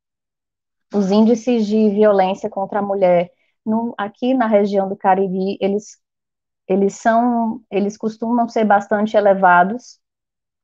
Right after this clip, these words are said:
até mesmo diante da média nacional. Durante muito tempo, durante um, um certo período, no começo dos anos dois mil, foi uma das regiões mais violentas em âmbito nacional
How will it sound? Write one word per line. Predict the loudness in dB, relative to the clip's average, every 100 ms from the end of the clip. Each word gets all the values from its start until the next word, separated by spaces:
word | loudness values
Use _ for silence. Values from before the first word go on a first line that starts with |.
| _ _ _
até | -2 0 0
mesmo | 2 4 4
diante | 2 -2 0
da | 2
média | 4 4 4
nacional. | -2 -4 -6 -6 -2 0 -2 -8 _ _ _ _ _ _
Durante | 2 4 4 0 -2
muito | -2 0 0 -4
tempo, | -4 -2 -2 -4 -8
durante | 0 2 2 0
um, | -2 -2 -4
um |
certo | 0 -2 -2 -6
período, | -4 -4 -6 -8 -8 -8 -8 -12
no | -12 -12
começo | -8 -2 -2 -2
dos | -4 -2
anos | 0 0
dois | 0 0
mil, | -2 -4 -4 -6 _ _ _
foi | _ 0 2
uma | 4 4
das | 4 6
regiões | 4 4 2 -2
mais | 0 2 2
violentas | 2 2 4 0 -2 -8 -10 -12 _ _ _ _ _
em | -2 0
âmbito | -2 -4
nacional | 2 2 2 -2 2 4 2